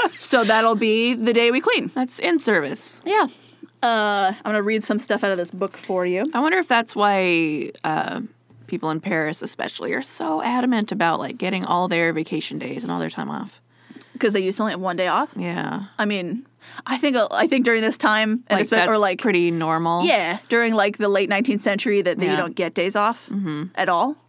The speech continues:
Speaker 2: So
Speaker 1: They're
Speaker 2: the fact
Speaker 1: ahead
Speaker 2: that
Speaker 1: of
Speaker 2: they
Speaker 1: the
Speaker 2: have
Speaker 1: curve.
Speaker 2: a whole day.
Speaker 1: They're ahead of the curve.
Speaker 2: Yeah.
Speaker 1: They're like, "We'll whip out the guillotine
Speaker 2: Well
Speaker 1: again if you don't let us
Speaker 2: <laughs>
Speaker 1: sleep."
Speaker 2: They're like, "We have to have Sunday off. That's Jesus's day."
Speaker 1: <laughs>
Speaker 2: So
Speaker 1: That's, as they guzzle, "That's Jesus's
Speaker 2: <laughs>
Speaker 1: day.
Speaker 2: Yeah.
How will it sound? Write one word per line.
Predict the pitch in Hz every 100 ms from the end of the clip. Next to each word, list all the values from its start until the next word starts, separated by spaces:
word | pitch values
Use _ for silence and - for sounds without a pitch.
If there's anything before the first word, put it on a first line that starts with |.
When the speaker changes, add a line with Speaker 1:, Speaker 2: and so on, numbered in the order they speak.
| -
Speaker 2:
So | - 214 190 180 -
Speaker 1:
They're | 190
Speaker 2:
the | 196
fact | -
Speaker 1:
ahead |
Speaker 2:
that |
Speaker 1:
of | 190
Speaker 2:
they | 190
Speaker 1:
the |
Speaker 2:
have | 247
Speaker 1:
curve. | 196
Speaker 2:
a | 254
whole | 240
day. | 208 220 220 156
Speaker 1:
They're | 214 269
ahead | 294 214
of | 202
the |
curve. | 202 254 277 269 202
Speaker 2:
Yeah. | 226 254 202 214
Speaker 1:
They're | 226
like, | 220
"We'll | 226 208 233 254
whip | 220 262 277
out | 262 254
the |
guillotine | 226 254 320 339 311 240
Speaker 2:
Well | 226
Speaker 1:
again | 240 214 208
if | 269
you | 269 320
don't | 254 240
let | 247
us | 220 508
Speaker 2:
<laughs> | -
Speaker 1:
sleep." | 269 233 226 190 -
Speaker 2:
They're | 254
like, | 240 240
"We | 262
have | - 269 -
to |
have | 226
Sunday | - 220 208
off. | 190 220
That's | 226 220
Jesus's | 185 208 165 175 175 233
day." | 170 139 135 -
Speaker 1:
<laughs> | 233 - 262 269 269 - - -
Speaker 2:
So | 208 185
Speaker 1:
That's, | 185 311 240 196 -
as | - -
they | 185 185
guzzle, | 180 160 170 170 175
"That's | 196 254 -
Jesus's | 220 - - 339 320 415
Speaker 2:
<laughs> |
Speaker 1:
day. | - 453 403
Speaker 2:
Yeah. | 330 403 -